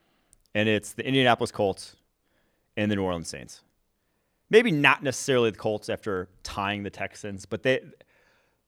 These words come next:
like, I, I called the Broncos game not necessarily fluky in losing to the Seahawks. It, it was fluky that the Colts tied the Texans. They completely outgained them.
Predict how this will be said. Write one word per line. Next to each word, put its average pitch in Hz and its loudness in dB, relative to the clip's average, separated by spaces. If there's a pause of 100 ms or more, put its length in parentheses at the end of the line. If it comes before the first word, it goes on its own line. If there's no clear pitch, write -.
like, 117 -2
I, 131 2 (100)
I 127 0
called 160 0
the 113 0
Broncos 110 -2
game 113 -2
not 92 -6
necessarily 101 -4
fluky 107 -8 (1300)
in 95 -6 (100)
losing 104 -6
to 101 -8
the 92 -10
Seahawks. 107 -2
It, - -16
it 160 2
was 165 0
fluky 131 2
that 110 2
the 110 -6
Colts - -6
tied 92 -4
the 82 -16
Texans. - -20 (140)
They 104 2 (340)
completely 139 0
outgained 80 -2
them. 57 -16